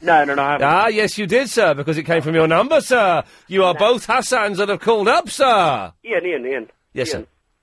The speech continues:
Speaker 1: I swear on my mum's life, that wasn't me. That
Speaker 2: It
Speaker 1: was
Speaker 2: was
Speaker 1: some other guy. That was
Speaker 2: it
Speaker 1: a weirdo.
Speaker 2: It wasn't, mate. It was this number.
Speaker 1: Huh?
Speaker 2: Yeah.
Speaker 1: No, I'm seriously,
Speaker 2: They
Speaker 1: I'm
Speaker 2: must have got their hands on you. You probably didn't see them. You probably didn't see them take your mobile and phone up then.
Speaker 1: I don't know any other Hassan, Ian.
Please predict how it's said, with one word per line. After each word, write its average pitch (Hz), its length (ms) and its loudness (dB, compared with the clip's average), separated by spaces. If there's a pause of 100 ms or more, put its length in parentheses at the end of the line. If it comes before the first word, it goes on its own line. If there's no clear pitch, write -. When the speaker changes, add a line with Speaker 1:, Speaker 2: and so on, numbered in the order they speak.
Speaker 1:
I 156 80 0 (100)
swear 165 120 4
on 165 60 0
my 156 80 0
mum's 151 220 0
life, 139 160 0
that 143 160 0
wasn't 143 200 -4
me. 147 200 0 (120)
That 123 80 0
Speaker 2:
It 165 60 0
Speaker 1:
was 143 100 -6
Speaker 2:
was 147 80 -6
Speaker 1:
some 139 60 2
other 165 140 0
guy. 123 160 0
That 139 100 4
was 139 120 0
Speaker 2:
it 131 60 -4
Speaker 1:
a 123 40 -10
weirdo. 131 360 0 (140)
Speaker 2:
It 135 140 0
wasn't, 147 240 0
mate. 135 160 2
It 127 100 -2
was 127 140 -4
this 147 160 -4
number. 151 380 0 (800)
Speaker 1:
Huh? 139 320 2 (260)
Speaker 2:
Yeah. 120 560 2
Speaker 1:
No, 175 220 0
I'm 165 60 -2 (140)
seriously, 180 320 2
Speaker 2:
They 151 60 0
Speaker 1:
I'm 160 60 0
Speaker 2:
must 202 200 0
have 175 80 -4
got 170 100 0
their 151 120 2
hands 147 240 -2
on 139 80 -6
you. 143 140 0 (280)
You 170 280 -6
probably 226 200 2
didn't 175 160 -4
see 226 180 0
them. 135 280 0
You 147 140 -10
probably 196 160 4
didn't 175 120 0
see 180 80 0
them 156 140 -2
take - 300 -2
your 160 100 4
mobile 151 380 2
and 113 140 -6
phone 135 260 0
up 156 140 -2
then. 90 160 -8
Speaker 1:
I - 60 -8
don't 147 280 0
know 147 120 2
any 151 200 -4
other 107 140 -6
Hassan, 101 440 -6
Ian. 95 220 -6